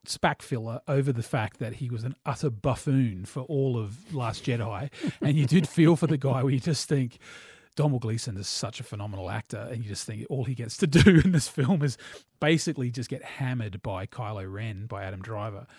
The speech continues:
and just is the, just mocked and, you know,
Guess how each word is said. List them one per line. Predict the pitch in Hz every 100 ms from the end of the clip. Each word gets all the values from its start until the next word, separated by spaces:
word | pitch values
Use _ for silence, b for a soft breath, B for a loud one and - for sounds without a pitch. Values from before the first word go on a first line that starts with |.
| b b
and | -
just | 110 110 - -
is | 120 107
the, | 110 113
just | 123 -
mocked | 127 117 101 - -
and, | 104 92 95 104 107 -
you | 127
know, | 113